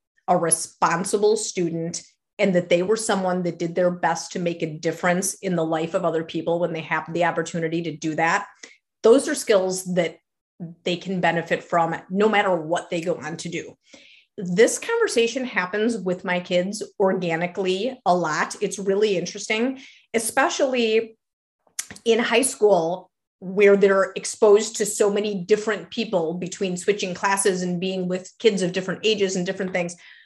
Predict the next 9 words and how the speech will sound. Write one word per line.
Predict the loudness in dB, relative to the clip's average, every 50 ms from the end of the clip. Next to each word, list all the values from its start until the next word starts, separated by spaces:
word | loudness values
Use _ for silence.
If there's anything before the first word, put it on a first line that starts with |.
| _ _ _ _ _ _ -6
When | 2 4 6 6 6 6
we | 4 2 0 0
talk | -2 -2 -2 -2 2 2
about | 4 6 6 8 6 6 4 0 -12 _ _ -20 -20 -20 -20 -20 -20 -18 -12
someone, | -6 2 2 2 2 4 2 0 0 0 -2 -4 -6 -10 _ _ _ _ _ _ _ 0
and | 4 4 4 4 4 2 2
I | 2 2 2
will | 4 2 0
say, | 2 0 2 2 2 0 -2 -6 -10